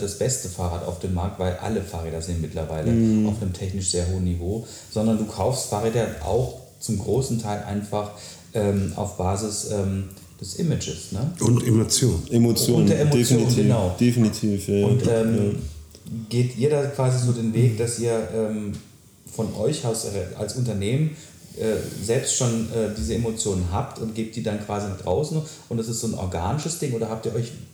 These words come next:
Speaker 1: vielleicht irgendwie auch so eine, ähm, so ein Image ausgedacht oder
Speaker 2: Mhm.
Speaker 1: was war da euer Ansatz?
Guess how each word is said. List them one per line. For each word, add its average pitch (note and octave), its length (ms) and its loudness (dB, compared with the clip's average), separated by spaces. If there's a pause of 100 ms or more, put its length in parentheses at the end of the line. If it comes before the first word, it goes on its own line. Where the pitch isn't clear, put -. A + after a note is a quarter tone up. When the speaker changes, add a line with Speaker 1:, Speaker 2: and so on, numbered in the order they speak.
Speaker 1:
vielleicht G2+ 360 -2
irgendwie G#2+ 280 -4
auch F#2+ 160 -4
so - 140 -8
eine, F#2+ 180 -2 (480)
ähm, F#2+ 440 0
so G2 100 -4
ein F2+ 160 -2
Image B2 400 4
ausgedacht D3+ 720 0
oder C3 280 2
Speaker 2:
Mhm. G2+ 420 0 (180)
Speaker 1:
was G2+ 300 -2
war A#2 100 2
da A2+ 180 0
euer A2 160 2
Ansatz? G#2 520 -4